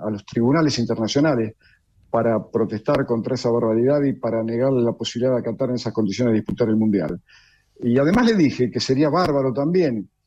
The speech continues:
eh, juntarnos con el secretario de la uocra, la,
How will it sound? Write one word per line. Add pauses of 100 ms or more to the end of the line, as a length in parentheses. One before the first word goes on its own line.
(340)
eh, (680)
juntarnos
con
el
secretario
de
la
uocra,
la,